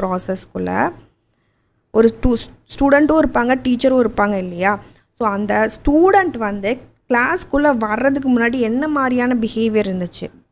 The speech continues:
Before giving the instruction. So, that is known as the entering behavior. Or you can say the previous knowledge of the subject. நீங்க ஒரு சப்ஜெக்ட் எடுக்க போறீங்க, அதுக்கு முன்னாடி வரைக்கும் எ-, என்ன நாலேஜ் இருக்கு அந்த ஸ்டூடெண்ட்டுக்கு or சைல்டுக்கு?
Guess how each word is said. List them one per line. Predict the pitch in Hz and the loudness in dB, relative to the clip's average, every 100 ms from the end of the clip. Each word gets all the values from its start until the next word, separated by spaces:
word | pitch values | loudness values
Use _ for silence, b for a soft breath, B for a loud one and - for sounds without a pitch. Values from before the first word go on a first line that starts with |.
| _ 202 | _ -4
Before | 240 240 302 320 320 226 | -4 -4 -2 0 0 -2
giving | 226 240 247 | 0 2 2
the | 233 | 4
instruction. | 226 202 - 196 190 - 175 180 _ _ _ _ | 2 0 -2 -6 -6 -8 -10 -12 _ _ _ _
So, | - 233 | -4 0
that | 208 226 | 0 2
is | 214 - | 0 2
known | 240 220 | 0 2
as | 233 269 | 0 0
the | 302 | -2
entering | 214 202 202 208 | -4 -6 -6 -6
behavior. | 196 180 170 165 180 185 _ _ _ - | -6 -10 -16 -14 -14 -14 _ _ _ 0
Or | 330 | 2
you | 359 | 2
can | 349 349 330 - _ | 2 0 -2 -12 _
say | - 302 311 | -2 4 6
the | 320 311 | 6 2
previous | - 320 349 359 349 - | 2 4 4 4 0 0
knowledge | 254 226 233 262 277 233 | 2 4 4 4 4 4
of | 202 | 0
the | 196 214 | -2 -2
subject. | 196 180 - 180 - | -4 -4 -6 -8 -8
நீங்க | - 262 285 269 | -6 -4 0 -2
ஒரு | 247 247 | -2 -4
சப்ஜெக்ட் | 220 214 302 | -6 -6 -4
எடுக்க | 240 220 247 220 | -4 -4 -8 -6
போறீங்க, | 202 185 | -6 -4
அதுக்கு | 226 226 262 254 262 | -2 -2 -2 0 2
முன்னாடி | 285 311 | 2 0
வரைக்கும் | 294 254 247 320 | 0 -2 0 0
எ-, | 277 - - _ | 0 -2 -8 _
என்ன | - 247 294 | -2 0 2
நாலேஜ் | 311 240 240 254 226 | 2 0 0 0 -2
இருக்கு | 208 - | -4 -6
அந்த | 196 185 185 | -10 -8 -10
ஸ்டூடெண்ட்டுக்கு | - 220 202 190 - 95 - _ _ _ - | -4 -2 -2 -6 -10 -10 -10 _ _ _ -6
or | 202 - | -6 -2
சைல்டுக்கு? | 226 208 208 185 170 | -2 0 -2 -6 -10